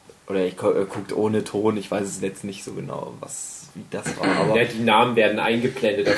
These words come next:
Speaker 2: dem kleinen Fernseher von den
Speaker 1: Genau.
Speaker 2: Verbrechern.
Speaker 1: Von den Verbrechern werden eingeblendet, er sieht die und dann kann er es halt unbemerkt,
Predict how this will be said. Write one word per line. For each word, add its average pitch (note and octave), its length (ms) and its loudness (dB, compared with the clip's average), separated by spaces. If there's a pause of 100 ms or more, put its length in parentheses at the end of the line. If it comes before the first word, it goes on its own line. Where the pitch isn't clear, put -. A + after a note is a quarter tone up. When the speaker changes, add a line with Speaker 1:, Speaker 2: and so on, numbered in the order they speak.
Speaker 2:
dem - 160 -4
kleinen A2 260 0
Fernseher A2+ 760 0 (120)
von A#2 200 4
den A2 240 2
Speaker 1:
Genau. A#2+ 320 10
Speaker 2:
Verbrechern. A2+ 560 4
Speaker 1:
Von A#2 140 4
den A#2 100 0
Verbrechern B2+ 440 8
werden A2 160 8
eingeblendet, C3+ 540 6
er G#2+ 120 4
sieht B2+ 200 -6
die C#3 220 8
und A2+ 200 -2
dann A2+ 200 0 (300)
kann B2+ 160 4
er A2+ 160 8
es - 160 4
halt G#2+ 300 8 (140)
unbemerkt, A#2 720 4